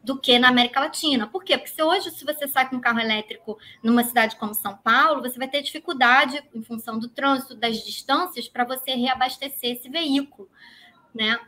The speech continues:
Então, isso acaba acarretando também uma diferença de perspectiva nos nossos investidores. Mas o que eu te digo é que é o seguinte: no longo prazo, essas tendências, essas curvas se encontram, né?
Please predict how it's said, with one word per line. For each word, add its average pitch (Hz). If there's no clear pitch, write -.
Então, 311
isso 330
acaba 311
acarretando 302
também 247
uma 240
diferença 240
de 233
perspectiva 233
nos 233
nossos 226
investidores. 247
Mas 269
o 359
que 427
eu 427
te 294
digo 302
é 320
que 320
é -
o -
seguinte: 233
no 254
longo 285
prazo, 254
essas 226
tendências, 240
essas 220
curvas 226
se 240
encontram, 202
né? 208